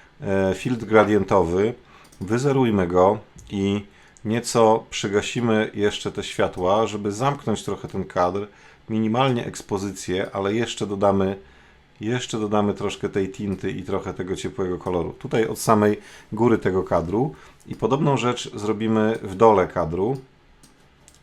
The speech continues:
czyli wyzerujmy to sobie, rozjaśnijmy nieco ten dół, ale naprawdę delikatnie i tutaj ponownie dodajmy tych ciepłych kolorów. Osiem. Ok,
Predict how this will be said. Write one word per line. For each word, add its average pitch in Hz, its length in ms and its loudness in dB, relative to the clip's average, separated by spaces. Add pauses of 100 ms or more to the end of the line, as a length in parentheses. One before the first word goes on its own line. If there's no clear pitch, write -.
czyli 95 480 -2 (480)
wyzerujmy 120 540 0
to 98 120 -8
sobie, 95 500 -2 (120)
rozjaśnijmy 107 1000 -2
nieco 90 320 -4
ten 87 260 -4
dół, 87 380 -4 (1400)
ale 98 160 -6
naprawdę 104 440 -2
delikatnie 95 840 -4 (140)
i 107 300 -4 (440)
tutaj 110 340 -4
ponownie 95 760 -2 (520)
dodajmy 92 800 -2 (120)
tych 85 300 -10
ciepłych 90 600 -6
kolorów. 85 640 -6
Osiem. 101 500 -4 (640)
Ok, - 200 -10